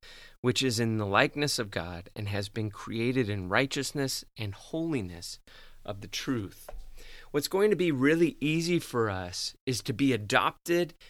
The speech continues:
into God's family and to simply just live from what we've always known and what we've always done, and just to kind of say, "You know what? I'm forgiven. That's enough." No, you want more. We want to be the people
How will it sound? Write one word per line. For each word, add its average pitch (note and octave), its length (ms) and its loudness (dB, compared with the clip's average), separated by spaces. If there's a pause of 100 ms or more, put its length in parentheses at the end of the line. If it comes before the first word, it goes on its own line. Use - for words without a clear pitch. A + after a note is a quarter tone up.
(200)
into B2+ 220 -2
God's A#2 400 0
family B2+ 600 -2 (240)
and A#2+ 140 -2
to A#2 80 -2
simply D3+ 460 0
just C3 280 -2
live G#2+ 720 2 (500)
from B2+ 260 2
what B2 220 4
we've B2 300 0
always A#2 440 2
known A#2 440 2
and F#2 140 -4
what A#2 180 -2
we've A#2 180 0
always G#2+ 400 2
done, A#2+ 460 2 (100)
and G#2 240 -8
just B2+ 360 -2
to G#2 280 0 (380)
kind B2 180 0
of G#2+ 220 -2
say, B2 340 2
"You A#2 160 0
know B2 140 2
what? C3 300 4 (520)
I'm A#2 160 -2
forgiven. C3+ 680 4
That's G#2 280 -6
enough." A2 580 -8 (560)
No, B2 580 0
you D#3+ 360 0
want G2 480 -4
more. G2+ 220 -8
We A#2 100 -8
want B2 440 -4
to G3 120 -2
be C3 220 -4
the G2+ 100 -8
people A2 640 -8